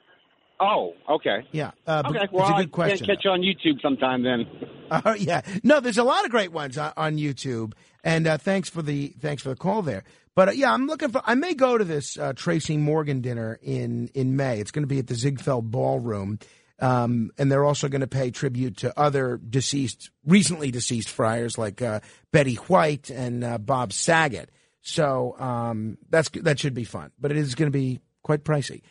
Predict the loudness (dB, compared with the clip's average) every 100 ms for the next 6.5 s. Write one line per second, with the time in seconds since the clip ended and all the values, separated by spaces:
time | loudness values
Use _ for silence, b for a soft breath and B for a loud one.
0 | b b 4 6 6 4 2 0 0 2
1 | 0 0 0 2 0 0 0 -2 -4 -2
2 | -2 -2 -2 -4 -4 -2 0 2 0 2
3 | 0 0 -2 -2 -2 -4 -2 -2 0 -2
4 | -2 0 2 2 2 2 2 0 -2 b
5 | b b _ 2 4 4 4 4 2 0
6 | -8 -4 -2 -4